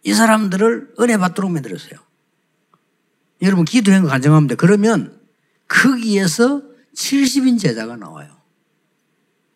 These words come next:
예수님이 세운 그대로 여러분이 열두 사도의 심부름을 해주면 여러분이 칠십인 제자로 섬긴 성은 칠십 제자들이 일어나요. 또 한 사람이 거기 일어나봐서 어떻게 됩니까? 계속 역사는.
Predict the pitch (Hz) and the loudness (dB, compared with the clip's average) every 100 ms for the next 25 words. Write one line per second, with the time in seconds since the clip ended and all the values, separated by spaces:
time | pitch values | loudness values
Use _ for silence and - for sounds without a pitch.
0 | _ _ _ _ - 135 - 214 247 208 | _ _ _ _ -12 -8 -6 -2 0 0
1 | 226 220 175 170 214 220 196 _ _ _ | -2 -4 -6 -4 -4 -4 -6 _ _ _
2 | _ _ _ _ _ _ _ _ _ 175 | _ _ _ _ _ _ _ _ _ 2
3 | 226 226 185 185 233 247 214 185 196 190 | 4 4 6 4 4 0 -2 -2 0 0
4 | - 180 214 220 175 175 220 269 285 - | 0 0 2 4 4 4 2 2 -2 -6
5 | - _ _ _ _ 147 214 226 196 180 | -20 _ _ _ _ 2 4 6 4 2
6 | - 220 208 226 170 170 175 151 190 170 | 0 -2 0 2 4 4 2 0 0 0
7 | 190 196 127 - _ - - 254 226 220 | 2 0 -2 -8 _ -12 -4 -2 -2 -2
8 | 160 156 151 143 120 90 92 87 _ _ | -2 -2 -4 -10 -14 -16 -20 -20 _ _
9 | _ _ _ _ _ _ - 196 - 160 | _ _ _ _ _ _ -12 -8 -2 0
10 | 202 247 170 170 180 127 127 110 135 156 | 0 0 0 0 0 0 -2 -6 -4 -2
11 | 139 110 92 82 _ _ - 143 175 170 | -2 -6 -14 -18 _ _ -2 2 2 2
12 | 247 240 190 - - | -2 -4 -8 -8 -16